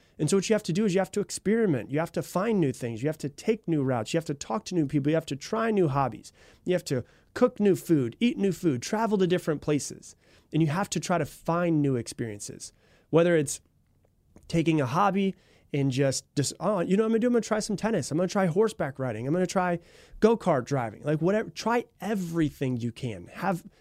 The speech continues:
have as many new experiences as you possibly can. It could be traveling to a place you've never gone before, but you feel that you should go there for some reason. It could be learning a new skill. It could be deepening a skill. Maybe you played guitar when you were younger and you really love it and you wanna go back to it.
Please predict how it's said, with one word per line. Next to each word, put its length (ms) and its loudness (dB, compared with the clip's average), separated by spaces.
have 160 2
as 140 2
many 460 4
new 220 4
experiences 500 2
as 80 0
you 80 0
possibly 380 -2
can. 280 -6
It 100 2
could 100 -2
be 100 2
traveling 520 2
to 120 2
a 60 4
place 320 2
you've 100 4
never 220 2
gone 320 2
before, 320 0
but 140 -6
you 120 0
feel 640 2
that 260 -2
you 60 0
should 260 -6
go 160 -2
there 140 0
for 160 -10
some 240 -8
reason. 320 -14
It 80 2
could 100 -2
be 240 4
learning 300 6
a 60 6
new 140 8
skill. 480 2
It 120 -2
could 160 -2
be 140 2
deepening 520 2
a 40 0
skill. 320 -4
Maybe 240 -4
you 80 2
played 240 -2
guitar 400 2
when 120 4
you 100 4
were 100 4
younger 340 2
and 100 -4
you 60 -10
really 340 2
love 260 4
it 40 0
and 100 -6
you 60 -2
wanna 180 0
go 120 0
back 320 -2
to 160 -6
it. 120 -16